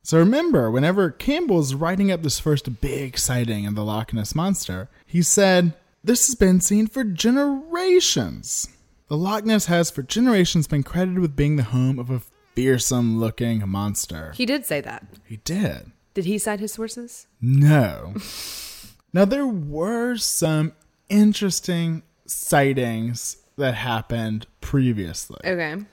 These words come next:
Speaker 1: But had not really become part of, of the lore of the area. One that I love is in eighteen fifty-two, as reported in the Inverness Courier, an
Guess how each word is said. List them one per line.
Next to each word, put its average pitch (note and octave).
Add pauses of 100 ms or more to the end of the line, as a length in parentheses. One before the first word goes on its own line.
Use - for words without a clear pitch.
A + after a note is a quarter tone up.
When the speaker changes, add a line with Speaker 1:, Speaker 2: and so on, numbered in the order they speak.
(120)
Speaker 1:
But D#3+
had D#3+
not F3+
really D#3+
become B2+
part A#2
of, G#2+ (100)
of A#2
the A#2+
lore G#2 (300)
of A2
the G2
area. E2 (260)
One F3+
that D#3+
I C3
love B2+
is A#2+
in A#2+
eighteen G3+
fifty-two, B2 (260)
as B2
reported G3
in G#3
the F#3+
Inverness F#3+
Courier, A#2+
an C3